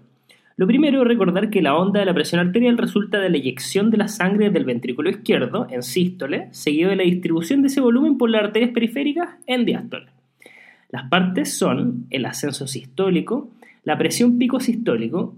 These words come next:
descenso sistólico, onda dicrótica, salida diastólica y presión telediastólica. Vamos a ver esto parte por parte, pero es importante que sepan que en nuestra página web tendremos un link donde podrán ver estas curvas con mayor definición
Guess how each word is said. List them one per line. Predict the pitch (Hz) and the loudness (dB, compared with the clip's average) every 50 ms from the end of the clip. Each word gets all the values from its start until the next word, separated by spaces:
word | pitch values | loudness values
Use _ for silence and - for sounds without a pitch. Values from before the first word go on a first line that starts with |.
| - - | -14 -8
descenso | 139 135 131 - - - 226 269 277 269 - 247 | -8 -8 -6 -4 -2 0 0 0 0 0 -2 -2
sistólico, | - - - 240 294 330 - - - - 214 151 131 123 131 135 165 226 - - - - _ _ _ _ | -2 -2 0 0 0 0 -2 -6 -4 -2 0 0 0 -2 -2 -2 -4 -4 -6 -8 -14 -20 _ _ _ _
onda | 165 170 175 175 160 147 | 0 0 0 0 0 0
dicrótica, | 131 123 131 - 196 208 - 151 - - 220 311 - - - _ _ _ _ _ _ _ | -2 -2 0 0 0 2 0 -2 -2 -4 -6 -6 -8 -10 -18 _ _ _ _ _ _ _
salida | - - - 147 131 139 151 165 160 | -18 -8 -6 -4 -2 0 0 2 2
diastólica | 147 135 131 135 131 131 208 214 226 262 240 - - 311 - | 0 -2 -4 -6 -4 0 2 2 2 2 0 0 -2 -4 -4
y | - 170 | -4 -6
presión | 170 - 151 - - 196 202 214 208 208 | -4 -4 -4 -4 -2 -2 -2 -2 -2 -2
telediastólica. | 196 185 190 190 208 220 214 - - - - - 101 - - _ _ _ _ _ _ _ _ _ _ _ _ | 0 0 2 0 0 0 -2 -4 -4 -4 -4 -6 -12 -16 -20 _ _ _ _ _ _ _ _ _ _ _ _
Vamos | 165 202 226 240 254 254 | 0 2 4 4 4 4
a | 262 254 | 2 2
ver | - | 0
esto | - - - - 320 - 240 | -2 -4 -4 -2 -2 0 0
parte | 214 202 214 208 240 220 | 0 -2 0 0 0 0
por | 240 240 240 | 2 0 0
parte, | - 254 202 185 180 185 240 | -2 0 0 0 0 0 0
pero | 214 208 196 | 0 0 0
es | 202 | 0
importante | 185 - 175 170 - - 214 220 214 | 0 0 -2 -2 0 0 0 0 0
que | 202 190 | -2 -2
sepan | - 214 208 220 214 208 | -2 -2 -2 -2 -2 -2
que | 196 | 0
en | 180 | 0
nuestra | 175 175 - 160 151 | 0 0 -2 -4 -4
página | - 139 135 - 185 190 202 | -4 -4 -2 -2 0 0 0
web | 196 175 165 185 - - | 0 0 -2 -2 -6 -6
tendremos | - 170 147 143 156 180 180 185 | -4 -4 -2 0 0 2 4 4
un | 175 156 | 4 4
link | - - 214 285 320 - | 4 2 2 2 0 0
donde | 180 185 185 180 180 | 0 2 2 2 2
podrán | 180 165 160 165 175 185 190 180 | 2 0 0 0 0 -2 0 0
ver | 190 196 | -2 -2
estas | 190 - - - | -2 -4 -12 -18
curvas | - - 185 208 208 196 214 - | -10 -6 -4 -2 -2 -2 -4 -4
con | - 180 170 | -4 -2 -2
mayor | 160 151 160 165 170 | 0 0 -2 -2 -2
definición | 185 180 190 190 202 196 - - 233 247 277 302 | -2 -2 -2 -4 -4 -4 -2 -2 0 0 0 -2